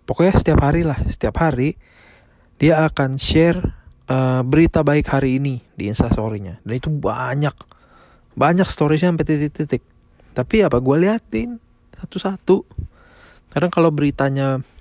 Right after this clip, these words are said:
bisa relate atau gue pengen tahu, gue baca full artikelnya. Gitu loh. Jadi kalau misalnya lu nggak bisa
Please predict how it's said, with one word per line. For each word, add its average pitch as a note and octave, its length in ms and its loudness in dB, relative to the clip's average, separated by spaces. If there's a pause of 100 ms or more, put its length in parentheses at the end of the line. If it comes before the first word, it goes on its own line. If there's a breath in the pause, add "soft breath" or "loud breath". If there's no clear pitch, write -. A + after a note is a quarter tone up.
(400 soft breath)
bisa D3+ 300 0
relate B2+ 340 -4
atau C3 220 -2
gue C3+ 100 -2
pengen C3 300 -4
tahu, G2+ 320 -4 (160)
gue D3+ 160 -4
baca G3+ 480 -2
full F3+ 320 -2
artikelnya. D#3 640 -2 (2750 soft breath)
Gitu B2+ 320 -4
loh. A#2 140 -4 (500)
Jadi D3 160 2
kalau E3+ 240 0
misalnya E3+ 460 -2
lu E3+ 320 2
nggak D#3 180 -2
bisa D#3+ 640 -2